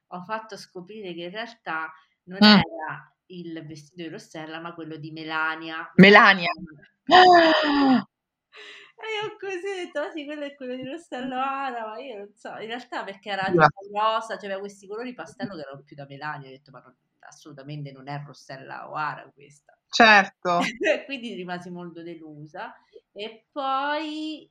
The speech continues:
Speaker 1: uhm, che altro vesti-, cioè costume, mhmm, c'è stato un periodo i, in cui io non mi sono vestita più e secondo me,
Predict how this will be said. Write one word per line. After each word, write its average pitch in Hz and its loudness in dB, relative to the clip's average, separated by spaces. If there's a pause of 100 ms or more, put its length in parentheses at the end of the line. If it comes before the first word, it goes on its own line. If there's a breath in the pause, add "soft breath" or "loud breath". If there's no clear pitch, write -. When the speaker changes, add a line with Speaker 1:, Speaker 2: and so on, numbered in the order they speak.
(100)
Speaker 1:
uhm, 185 -10
che 208 -16
altro 180 -10
vesti-, 185 -20
cioè 170 -16
costume, 202 -18
mhmm, 196 -20
c'è 330 -16
stato 190 -16
un 220 -18
periodo 311 -14
i, 165 -16
in 196 -20
cui 190 -16
io 320 -12
non 185 -14
mi 156 -14
sono 156 -20 (120)
vestita 175 -18
più 147 -16
e 190 -18
secondo 262 -16
me, 151 -16